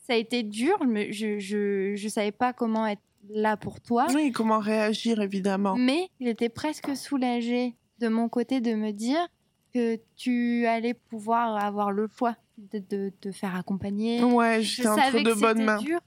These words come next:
Speaker 1: mais
Speaker 2: Mm.
Speaker 1: je, je, je, j'imagine et j'espère que ça t'a soulagée d'avoir un mot sur, euh, quelque chose qui te faisait souffrir, en fait.
Speaker 2: Ouais.
Speaker 1: D'ailleurs, est-ce qu'il y a une petite communauté, euh, autour
Speaker 2: Il y a
Speaker 1: de,
Speaker 2: une
Speaker 1: de la
Speaker 2: communauté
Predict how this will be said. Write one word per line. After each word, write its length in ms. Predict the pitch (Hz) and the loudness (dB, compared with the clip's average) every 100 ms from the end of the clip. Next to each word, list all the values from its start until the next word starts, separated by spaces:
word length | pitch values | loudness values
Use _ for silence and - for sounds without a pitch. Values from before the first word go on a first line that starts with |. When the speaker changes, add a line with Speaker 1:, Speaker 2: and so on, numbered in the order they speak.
| _ | _
Speaker 1:
mais 160 | 240 226 | -4 0
Speaker 2:
Mm. 40 | 214 220 226 - | 2 0 -4 -6
Speaker 1:
je, 60 | 226 | -8
je, 500 | 202 226 214 214 214 - _ _ _ _ _ | -4 -2 -2 -2 -4 -10 _ _ _ _ _
je, 280 | 208 208 220 | -10 -4 -2
j'imagine 720 | 196 240 262 247 247 240 269 | 0 0 2 2 0 0 0
et 80 | 247 | 0
j'espère 400 | 214 208 - 277 | -2 -4 -4 -4
que 100 | - | -6
ça 160 | - 214 | -4 -4
t'a 160 | 214 | -2
soulagée 460 | 208 - 226 220 247 | -4 -2 -2 0 0
d'avoir 320 | 226 202 220 | 0 0 0
un 140 | 202 202 | 0 0
mot 280 | 214 262 - _ _ _ - | 0 0 -4 _ _ _ -20
sur, 420 | - - 240 226 | -14 -6 -2 -2
euh, 340 | 208 202 202 196 | 0 -2 -2 -4
quelque 440 | - _ _ - | -6 _ _ -6
chose 140 | 247 - | -6 -6
qui 100 | 214 | -8
te 140 | 208 | -8
faisait 360 | 180 202 196 190 | -2 -2 -2 -8
souffrir, 420 | - - 269 226 | -14 -6 -2 -2
en 80 | 196 | -4
fait. 180 | - - _ | -8 -14 _
Speaker 2:
Ouais. 260 | 233 226 - _ _ _ - | 2 2 0 _ _ _ -6
Speaker 1:
D'ailleurs, 260 | 208 240 381 - | -2 0 -2 -4
est-ce 160 | 208 - | -8 -8
qu'il 160 | - 392 | -4 -2
y 40 | |
a 20 | |
une 120 | 269 190 | -2 -4
petite 360 | 226 220 - _ _ | -8 -8 -14 _ _
communauté, 720 | 240 220 214 214 202 220 226 214 | -2 -2 -2 -4 -4 -2 -2 -2
euh, 240 | 190 185 180 185 180 180 | -4 -4 -6 -4 -6 -4
autour 200 | 196 208 | -2 0
Speaker 2:
Il 60 | 240 | 2
y 60 | |
a 60 | 240 | 2
Speaker 1:
de, 40 | |
Speaker 2:
une 160 | 240 233 | 2 2
Speaker 1:
de 80 | 277 | 0
la 60 | |
Speaker 2:
communauté 380 | 294 294 285 | 2 2 2